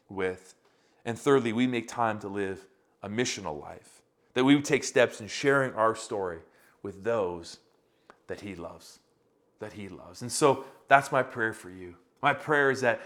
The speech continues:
this year we wouldn't just keep doing what we've always done, that we'd celebrate the journey we've, we've come on. We celebrate where we've come from. We celebrate the, the process that God has taken us on, but we would continue to look forward to what God wants to do, not just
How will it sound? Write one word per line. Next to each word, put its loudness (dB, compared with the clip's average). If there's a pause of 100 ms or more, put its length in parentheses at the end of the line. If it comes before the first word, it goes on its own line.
(140)
this -2
year 2
we 0
wouldn't -2
just -6 (200)
keep -4
doing 0
what -2
we've -2
always 2
done, -16 (760)
that 6
we'd 2
celebrate 0
the -6
journey -4
we've, -6 (200)
we've -12
come -8
on. -2
We -4
celebrate 2
where 2
we've -4
come -6
from. -12 (260)
We 0
celebrate 2
the, -2
the -4
process 6
that -4
God 4
has -6
taken -8
us -10
on, -10 (300)
but 0
we 0
would -2
continue -8
to -6
look -4
forward -10 (260)
to -10
what -6
God -2
wants -10
to -20
do, -14
not -6
just -12